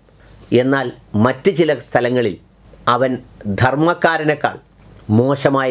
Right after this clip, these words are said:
രീതിയിൽ വിലപേശും. എൻ്റെ ഒരു സുഹൃത്ത് എനിക്കൊരു കാർഡ് അയച്ചു തന്നു. ആ കാർഡ് കണ്ടപ്പോൾ ഞാൻ എന്നൊക്കെയോ ഓർക്കുകയും പറയുകയും ചെയ്യുന്ന കാര്യമാണ് ആ കാർഡിലുണ്ടായിരുന്നത്.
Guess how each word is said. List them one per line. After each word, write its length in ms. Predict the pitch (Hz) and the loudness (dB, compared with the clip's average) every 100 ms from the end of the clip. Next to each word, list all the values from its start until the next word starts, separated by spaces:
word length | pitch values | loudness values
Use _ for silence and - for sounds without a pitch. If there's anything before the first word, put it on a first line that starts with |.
| 120 | -2
രീതിയിൽ 320 | 104 101 101 104 - - - | -2 -2 -4 -8 -18 -20 -2
വിലപേശും. 520 | 104 107 98 78 - - - - - - - - | 0 2 0 -4 -8 -18 -20 -20 -20 -20 -4 0
എൻ്റെ 140 | 160 202 | 2 2
ഒരു 80 | 202 | 2
സുഹൃത്ത് 320 | 165 156 180 | 0 0 0
എനിക്കൊരു 260 | 165 156 151 - | -2 0 -2 -2
കാർഡ് 280 | 117 123 127 | -2 -2 -2
അയച്ചു 240 | 95 - | -4 -6
തന്നു. 200 | 85 85 - _ - - - - - 135 | -16 -16 -20 _ -20 -20 -20 -20 -4 -2
ആ 0 | 156 - | 0 0
കാർഡ് 300 | 151 165 196 | 0 0 0
കണ്ടപ്പോൾ 380 | 165 143 - 107 - _ _ _ _ - 127 | 0 -2 -2 -4 -6 _ _ _ _ -2 0
ഞാൻ 160 | 151 180 | 0 0
എന്നൊക്കെയോ 420 | 156 165 170 180 185 160 | 0 0 2 2 2 0
ഓർക്കുകയും 540 | 143 147 165 160 160 147 | 0 -2 -2 0 0 0
പറയുകയും 480 | 127 131 147 156 151 135 | -2 -2 -2 -4 -4 -4
ചെയ്യുന്ന 260 | 123 127 117 | -4 -2 -2
കാര്യമാണ് 420 | 107 113 113 95 90 - 110 | -2 -2 -4 -6 -10 -6 -4
ആ 20 | 113 113 | -4 -4
കാർഡിലുണ്ടായിരുന്നത്. 920 | 101 101 113 82 90 87 80 76 | -4 -2 -4 -2 -4 -4 -8 -16